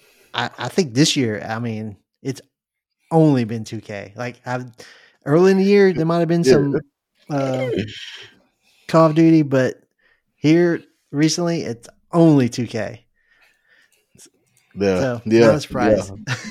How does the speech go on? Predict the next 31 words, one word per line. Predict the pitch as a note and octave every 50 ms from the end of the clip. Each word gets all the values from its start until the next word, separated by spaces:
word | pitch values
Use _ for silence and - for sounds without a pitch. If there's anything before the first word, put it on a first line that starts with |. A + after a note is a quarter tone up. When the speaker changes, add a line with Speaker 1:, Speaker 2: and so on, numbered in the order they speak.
| - - - - -
Speaker 2:
It, | - A#2
it | A2+ A2 A2+ A#2+ A#2+
is, | B2 B2 B2 B2 A2 A2
it | A2 A#2+
is, | B2 A#2+ G#2+ A2+
uh, | A2 G#2+ G2+ G2 F#2+ F#2 - -
Speaker 1:
<laughs> | - A#2+ - - - - - -
Speaker 2:
yeah, | - A#2
you | A#2+ A2+
know, | A2+ A2+
like, | G#2 F#2+ F#2 F#2+
grind | F#2 F#2+ G#2 A2 A#2 A#2 A2 G#2 G2+
into, | G#2 G2+ G2 - - A2 G#2 G2 F#2+
um, | F#2+ F#2 F2 E2+ F2 E2+ D#2+ D#2 D2+ _ _ _ _ _ _ _ _ _ _ _ _ _ _ _ _ _ -
you | G#2+
know, | A2 G#2+ G2
to | F2+
get | E2+ G2+ D#2
the | -
forty. | - - G2+ G2+ G2+ G2 F#2+ F2+ _ -
Finally, | G#2 G2 G2+ G2+ F#2+ F#2+ F#2+
we | F#2 F#2
got | F2+ G2 F#2+ F#2 F2+
it, | F2 F2 F2+
but, | E2+ E2+ E2
uh, | E2+ E2 D#2 D#2 D#2+ D#2
but | D#2 E2+
yeah, | E2 E2 F2 F#2 F2+ E2+ E2
um, | C2+ A1+ D#2 E2 E2 D#2 D#2 D2+ - _ _ _ _ _ _ _ _ _ _ _ _ _ -
you | F#2 F#2
know, | F2+ E2+ E2 E2 -